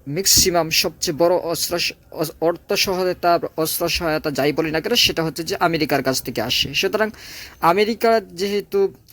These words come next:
শত্রু হচ্ছে ইরান, ইরান যেহেতু আমেরিকাটাকে টেক্কা দিয়ে চলে, এই কারণটাও হতে পারে যে আমেরিকাকে যেহেতু তারা গণে না, মানে না, সম্মান করে না, সুতরাং ইসরায়েল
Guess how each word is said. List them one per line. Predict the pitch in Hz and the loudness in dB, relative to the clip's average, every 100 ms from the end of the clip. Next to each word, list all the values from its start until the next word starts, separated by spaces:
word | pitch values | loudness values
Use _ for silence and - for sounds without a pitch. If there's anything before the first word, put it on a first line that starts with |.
| - | -6
শত্রু | - 208 196 196 | -2 0 0 -2
হচ্ছে | 180 - 180 | -2 -2 0
ইরান, | 170 160 165 - _ | 2 2 0 -12 _
ইরান | 165 180 | 0 0
যেহেতু | 170 180 190 | 0 -4 -2
আমেরিকাটাকে | 165 160 165 160 - 165 | -2 0 -2 -4 -4 -4
টেক্কা | 185 190 - 196 | -4 -6 -4 0
দিয়ে | 180 175 | 2 2
চলে, | - 143 160 233 - - - - _ - | 0 -2 -4 -8 -16 -20 -20 -20 _ 2
এই | 208 240 | 2 4
কারণটাও | 240 226 220 202 214 | 2 2 2 2 0
হতে | 190 202 202 | 0 -4 -2
পারে | 175 247 294 233 - | 0 -2 -4 -14 -12
যে | 139 139 139 120 - - - - - | -8 -2 0 -2 -6 -20 -20 -20 -2
আমেরিকাকে | 151 165 196 233 226 196 - 220 | 2 2 2 2 2 0 0 0
যেহেতু | 180 202 190 | 0 -2 -2
তারা | 190 180 | 0 2
গণে | 160 175 165 | 4 2 2
না, | 147 | 0
মানে | 147 156 151 | 0 0 0
না, | 151 226 - | -2 -4 -4
সম্মান | - 185 180 180 | -4 -2 -2 -2
করে | 160 151 | 0 -2
না, | 180 | 0
সুতরাং | - 202 185 220 285 - - - - - | -2 0 2 2 -2 -6 -20 -20 -20 -8
ইসরায়েল | 190 185 165 175 233 | -2 0 2 2 0